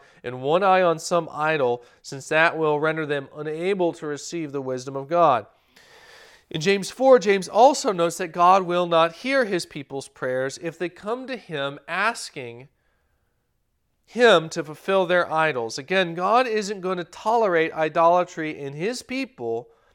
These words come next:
his people whom he has set aside for worship.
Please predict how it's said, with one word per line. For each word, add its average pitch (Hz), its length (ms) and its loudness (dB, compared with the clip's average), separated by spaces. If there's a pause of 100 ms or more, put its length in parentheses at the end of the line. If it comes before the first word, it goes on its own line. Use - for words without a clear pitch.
(680)
his 269 280 -4
people 175 460 -6
whom 175 240 -4
he 240 160 -10
has 277 160 -6
set 220 240 -4
aside 143 800 -2 (560)
for 165 160 -8
worship. 175 560 -6